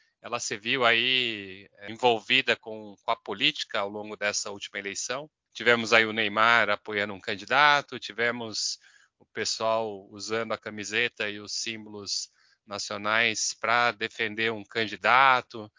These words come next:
Então, isso trouxe uma série de impacto para as empresas que estão envolvidas com, com a, a seleção, com a Copa do Mundo. Acho que um dos principais afetados aí foi a Nike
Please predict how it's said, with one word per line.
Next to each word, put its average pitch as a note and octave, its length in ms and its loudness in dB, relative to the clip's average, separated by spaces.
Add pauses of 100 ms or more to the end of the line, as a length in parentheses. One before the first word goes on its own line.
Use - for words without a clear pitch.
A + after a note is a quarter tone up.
(340)
Então, B2+ 320 0
isso D3+ 220 -2
trouxe D3 260 -4
uma D3+ 120 2
série D#3+ 180 0
de E3+ 100 -10
impacto D#3+ 600 2
para A#2 240 -2
as B2 140 -6
empresas B2 580 -4
que - 80 -14
estão G#2+ 220 -12
envolvidas G#2+ 680 -8
com, B2 500 -16 (500)
com G#2+ 180 -12
a, G#2 260 0
a G#2 220 -4
seleção, B2 800 -4
com A2 140 -8
a G#2 60 -4
Copa G#2+ 260 -6
do G#2 100 -10
Mundo. D3+ 480 -10 (200)
Acho - 240 0
que A2 580 -4
um A2 60 -20
dos A2 160 -10
principais A#2 640 0
afetados A2 640 0
aí G#2+ 180 0
foi A2 240 -4
a A2+ 80 0
Nike A#2+ 500 -2